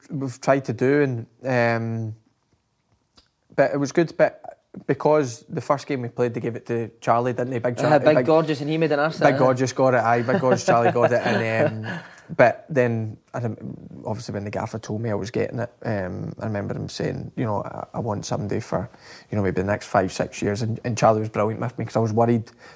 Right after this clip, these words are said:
Speaker 1: not worried, but I was a wee bit thinking, I mean, is Charlie gonna be, you know, a wee bit gutted in that? But Charlie pulled me straight away and he's like, "Rob, we've had a chat with the gaffer.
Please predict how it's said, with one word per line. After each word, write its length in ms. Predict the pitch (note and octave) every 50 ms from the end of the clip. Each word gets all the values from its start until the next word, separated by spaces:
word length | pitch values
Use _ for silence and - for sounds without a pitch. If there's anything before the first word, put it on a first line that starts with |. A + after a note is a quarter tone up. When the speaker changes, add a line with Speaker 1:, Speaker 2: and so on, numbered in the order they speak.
| - -
Speaker 1:
not 120 | A3 G3
worried, 280 | C3+ B2+ B2+ C3 A#2+ -
but 80 | B2+
I 40 | B2
was 180 | B2+ B2+ A#2 B2+
a 40 |
wee 80 | C3 C#3
bit 360 | B2 C3 B2 - - - _ _
thinking, 480 | _ - A2 G#2+ G#2+ A2+ A2 A2+ A2 - -
I 40 | A#2
mean, 140 | A#2 A2+
is 100 | A2+ G#2+
Charlie 280 | - - A2+ A2+ A2+ A2+
gonna 220 | A2+ A2+ A2+ A#2
be, 100 | - A2+ A#2 A2+
you 100 | A2+ A2+ _ _ _ _ _ _ _ _ -
know, 80 | A2
a 20 | G2+
wee 80 | G#2+ G#2+
bit 180 | G#2 - -
gutted 340 | - A2+ G#2+ - - A#2 A2
in 100 | B2 A#2+
that? 180 | A#2+ A#2 A2+ - _
But 160 | - G2 - -
Charlie 300 | - A2+ A2+ A2+ A2 G#2
pulled 240 | - - G#2+ G#2
me 80 | A2+ A2+
straight 220 | - - - G#2+
away 100 | F2+ F2
and 60 | G#2+ G#2+
he's 120 | G2+ -
like, 140 | F2+ - -
"Rob, 160 | G2+ G#2+ C3+
we've 140 | B2 A2+ -
had 160 | - A2 A2+
a 40 | A2+
chat 240 | - - G2+ G2+ G2
with 80 | - A2+
the 40 | G#2
gaffer. 360 | A2+ G#2+ A2 - - G2 -